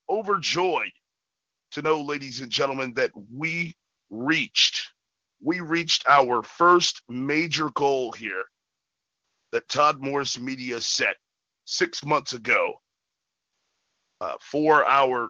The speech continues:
our new adventure here on YouTube. We are proud, very, very proud to announce that we have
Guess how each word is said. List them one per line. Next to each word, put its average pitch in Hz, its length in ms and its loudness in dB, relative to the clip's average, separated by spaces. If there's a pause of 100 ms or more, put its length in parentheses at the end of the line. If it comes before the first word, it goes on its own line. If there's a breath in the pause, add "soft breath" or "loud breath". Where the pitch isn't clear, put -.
our 123 280 0
new 143 240 0
adventure 131 540 -4
here 139 380 0
on 175 220 2
YouTube. 156 560 -8 (960)
We 131 240 -6
are 117 220 0
proud, 151 540 6 (280)
very, 190 320 4
very 160 300 2
proud 139 480 2 (720)
to 117 100 -6
announce 123 380 0
that 110 200 -10
we 143 200 -8
have 117 180 0